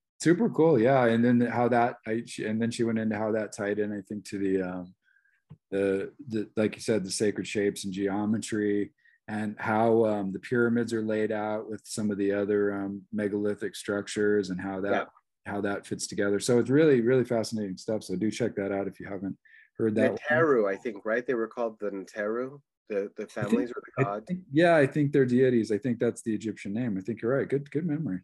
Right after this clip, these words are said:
Speaker 1: Jeez. Um, yeah, and so what else? So what else? I was gonna say something else about that. What was that?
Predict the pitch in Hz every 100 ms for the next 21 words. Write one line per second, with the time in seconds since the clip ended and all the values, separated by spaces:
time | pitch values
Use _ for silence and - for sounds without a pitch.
0 | - 135 101 - _ _ - - - _
1 | _ 135 139 135 127 123 123 120 _ _
2 | _ _ - 147 160 110 123 127 - 147
3 | 135 139 135 135 - 131 127 135 143 131
4 | 98 107 117 131 127 - 123 131 120 120
5 | 107 90 92 92 - 120 -